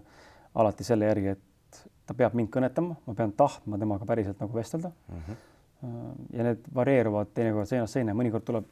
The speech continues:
Speaker 1: järjest ühel samal teemal mingit episoodi, kui ma olen parasjagu mingisuguses nii-öelda nagu
Speaker 2: Ise
Speaker 1: selles
Speaker 2: mingis protsessis
Speaker 1: luubis,
Speaker 2: nagu,
Speaker 1: on ju,
Speaker 2: ja
Speaker 1: mingis
Speaker 2: luubis, jah,
Speaker 1: protsessis,
Speaker 2: ja,
Speaker 1: on ju.
Speaker 2: ja,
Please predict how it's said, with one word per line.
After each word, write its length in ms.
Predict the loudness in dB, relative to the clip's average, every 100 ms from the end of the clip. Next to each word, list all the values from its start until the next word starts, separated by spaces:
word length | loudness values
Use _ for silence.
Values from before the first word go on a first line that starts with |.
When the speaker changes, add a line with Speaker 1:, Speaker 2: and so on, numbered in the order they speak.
| 4
Speaker 1:
järjest 360 | 4 6 0 -8 -20 -20 _ 2
ühel 180 | 2 2
samal 240 | 2 2
teemal 280 | 4 2 2
mingit 160 | -2 -2
episoodi, 300 | -4 -4 -2
kui 80 | 0
ma 80 |
olen 80 | 2
parasjagu 300 | 2 2 0
mingisuguses 580 | 0 0 0 -2 -4 -6 -16 -20 -20 -4
nii-öelda 200 | -2 2
nagu 80 | 6
Speaker 2:
Ise 60 | 6
Speaker 1:
selles 140 | 6
Speaker 2:
mingis 200 | 4 2
protsessis 260 | 2 8 10 12
Speaker 1:
luubis, 240 | 10 6
Speaker 2:
nagu, 40 |
Speaker 1:
on 60 | 6
ju, 60 | 6
Speaker 2:
ja 80 |
Speaker 1:
mingis 60 | 10
Speaker 2:
luubis, 200 | 10 10
jah, 60 | 8
Speaker 1:
protsessis, 280 | 6 6
Speaker 2:
ja, 80 | 6
Speaker 1:
on 40 |
ju. 60 |
Speaker 2:
ja, 80 | 6